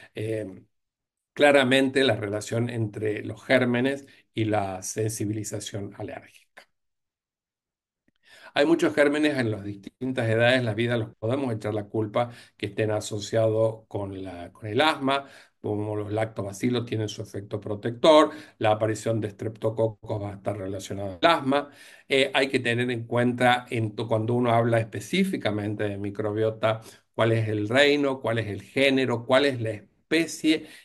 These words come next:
y cuál es el que se ha modificado. No todos los gérmenes, por más que sean de la misma familia, son los que van a ser alterados.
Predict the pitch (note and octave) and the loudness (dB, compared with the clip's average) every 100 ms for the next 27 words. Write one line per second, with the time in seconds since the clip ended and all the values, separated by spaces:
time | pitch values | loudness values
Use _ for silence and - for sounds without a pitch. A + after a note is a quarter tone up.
0 | - C3 F#3+ F#3+ - - - D#3+ D#3+ - | -8 4 4 4 -4 -14 -4 -4 -4 -6
1 | - B2+ A#2 B2 A#2 C3 C3+ B2+ A#2 A#2 | 0 2 2 -4 -2 0 2 0 -2 -6
2 | A#2 A#2+ A2 A2 - _ B2+ C#3 D3+ E3 | -4 0 0 -2 -12 _ 2 4 2 0
3 | D#3+ D#3 C3+ - C3+ C3 C3 C3+ A#2 G#2+ | 2 4 2 2 0 2 0 -2 -6 -6
4 | A2+ A#2 A2+ - A2+ A2 G2+ G#2 A2 A#2 | -6 -6 -8 -4 -4 -2 -4 -6 -6 -4
5 | A2+ - G#2 G#2 G#2+ A2 A2 - A2 G#2+ | -4 -6 -10 -6 -4 -2 -4 -6 -8 -8
6 | - G#2 G#2 - G#2+ G#2+ G#2 E3 F#3+ F3+ | -8 -10 -10 -8 -6 -6 -2 6 6 8
7 | F3+ F#3 | 4 0